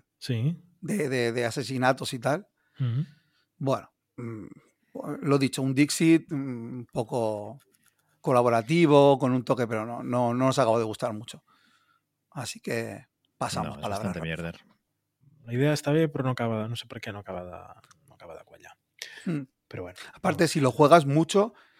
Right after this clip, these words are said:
Speaker 2: es un desastre porque al final coges una tarjeta y ya sabes que,
Speaker 1: Aquella
Speaker 2: qué
Speaker 1: tarjeta
Speaker 2: pista
Speaker 1: sempre
Speaker 2: dar
Speaker 1: és
Speaker 2: ahí,
Speaker 1: la cocina,
Speaker 2: sí.
Speaker 1: sí, jo què sé. Bueno,
Speaker 2: Claro.
Speaker 1: no sé.
Speaker 3: Dic, dic, el que sí que estava bastant trencat és que al final, eh, clar, tens totes les primeres fases, que és intentar que tothom arribi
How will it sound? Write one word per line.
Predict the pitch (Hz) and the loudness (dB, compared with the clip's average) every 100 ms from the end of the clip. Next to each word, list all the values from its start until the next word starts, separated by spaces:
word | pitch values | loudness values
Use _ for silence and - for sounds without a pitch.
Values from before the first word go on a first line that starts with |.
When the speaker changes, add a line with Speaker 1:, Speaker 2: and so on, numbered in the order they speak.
| - | -6
Speaker 2:
es | 143 151 | -2 0
un | 143 | 0
desastre | 123 127 - 147 | 2 0 0 -2
porque | 127 147 117 107 _ _ - | -2 -2 -4 -4 _ _ -8
al | 143 | -6
final | - 135 135 - | 0 4 2 4
coges | 151 127 151 | 0 2 -2
una | 139 | 0
tarjeta | 131 120 143 165 175 | 0 0 2 4 4
y | 131 123 113 | 2 -2 -4
ya | 110 123 | -4 -2
sabes | 139 131 120 - - | 2 2 0 -6 -8
que, | 143 120 110 117 - - - | -4 -2 -2 -6 -12 -18 -16
Speaker 1:
Aquella | 110 127 | -8 -4
Speaker 2:
qué | 120 151 | 2 2
Speaker 1:
tarjeta | |
Speaker 2:
pista | 170 131 147 | 4 4 6
Speaker 1:
sempre | 131 | 8
Speaker 2:
dar | 127 123 | 6 6
Speaker 1:
és | |
Speaker 2:
ahí, | 123 | 4
Speaker 1:
la | 120 | 2
cocina, | 123 123 120 117 110 | 0 0 0 0 -4
Speaker 2:
sí. | |
Speaker 1:
sí, | - 110 101 | -8 -10 -10
jo | 101 | -14
què | 101 | -14
sé. | - - - - - - - | -16 -18 -18 -18 -18 -16 -10
Bueno, | - | -6
Speaker 2:
Claro. | - 135 113 | 2 2 2
Speaker 1:
no | - | -6
sé. | - - - - _ _ _ | -14 -16 -18 -20 _ _ _
Speaker 3:
Dic, | 117 95 - | -6 -6 -4
dic, | 110 | -2
el | 98 | -2
que | 95 | -4
sí | - 120 | -4 -4
que | |
estava | 127 135 123 | -2 2 2
bastant | 110 117 | 0 -2
trencat | 107 107 117 120 | 0 -2 -2 -4
és | 117 | -6
que | 101 | -6
al | |
final, | 117 113 135 147 - | -4 -2 -2 -4 -8
eh, | 117 104 98 95 95 - _ | -6 -2 -2 -2 -6 -10 _
clar, | 147 117 | 0 2
tens | 127 | 0
totes | 151 143 | 0 0
les | 131 | 0
primeres | - 127 120 110 | 0 -2 -2 0
fases, | 135 120 92 | -2 0 -2
que | - | -4
és | 110 | -4
intentar | 110 113 107 117 | -4 -2 -2 -2
que | 95 | -4
tothom | 85 104 104 | -4 -2 0
arribi | 101 107 92 | 0 -2 -2